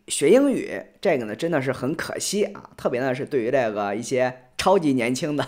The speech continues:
<laughs> 网友们来说。在这儿，狗哥呢是先多说了几句关于这个A I翻译助理和学外语之间的关系，狗哥自己有的这个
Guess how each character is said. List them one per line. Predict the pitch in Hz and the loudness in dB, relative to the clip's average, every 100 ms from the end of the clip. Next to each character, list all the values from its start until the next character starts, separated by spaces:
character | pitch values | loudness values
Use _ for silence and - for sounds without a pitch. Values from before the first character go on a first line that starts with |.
| - | -8
<laughs> | - - | -14 -8
网 | - 127 | 2 4
友 | 143 | 4
们 | 127 | 2
来 | 104 | 0
说。 | 120 131 123 - - - - - _ _ | 0 2 0 0 -16 -20 -20 -20 _ _
在 | 220 | 2
这 | 226 | 4
儿， | - - | 4 2
狗 | 113 | 0
哥 | |
呢 | 151 151 | 2 2
是 | 151 135 120 107 | 2 2 2 0
先 | 160 151 | -2 -4
多 | 151 160 | 0 -2
说 | 170 | 0
了 | 165 | 0
几 | 117 98 | 0 -4
句 | 123 | -6
关 | 117 139 | -2 -2
于 | 143 | 0
这 | 143 123 | 2 2
个 | 107 - | -2 -2
A | 151 | 0
I | 151 | 2
翻 | 151 165 165 | 2 0 0
译 | 175 151 104 | -2 -4 -4
助 | - 165 | -2 -2
理 | 113 62 82 - | -4 -6 -8 -10
和 | - - 113 | -10 -10 -8
学 | - 120 | -4 -2
外 | 147 180 127 | 2 2 0
语 | 73 | -4
之 | - | -6
间 | 151 151 | -4 -2
的 | |
关 | - 175 214 | 0 2 2
系， | - - - | -2 -10 -12
狗 | - | -8
哥 | 90 | -6
自 | 139 196 | -2 -2
己 | 127 | 0
有 | 131 - | -2 -2
的 | 80 | -4
这 | 120 113 | -2 -2
个 | 92 | -4